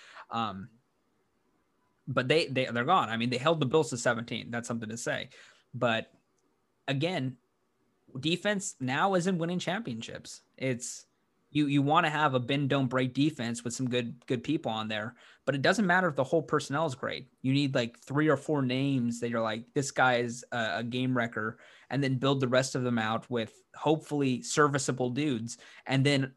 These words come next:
use all your investments on the offensive line and wide receivers is what is, is how I think football's moving. And Baltimore has not done that.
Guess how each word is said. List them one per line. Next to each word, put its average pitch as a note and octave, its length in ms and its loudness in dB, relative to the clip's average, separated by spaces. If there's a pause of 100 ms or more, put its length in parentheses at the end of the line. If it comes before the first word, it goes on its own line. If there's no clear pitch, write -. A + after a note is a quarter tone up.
use C#3 280 2
all C3+ 140 6
your C3+ 160 4
investments A#2+ 680 -2
on A#2 440 -2
the B2+ 140 -2
offensive B2 460 -2
line A#2 420 -2
and A2+ 340 -8 (140)
wide A#2+ 200 -2
receivers A#2 520 -8 (680)
is A#2+ 100 -6
what A#2 160 -2
is, B2+ 160 -2 (140)
is C3+ 120 -2
how B2 120 0
I B2 100 2
think A#2+ 180 -4
football's - 340 -8
moving. G#2+ 280 -12
And A#2 180 -6 (260)
Baltimore D3 560 6
has C3 260 0
not B2+ 160 -2
done E3 160 0
that. A2+ 240 -8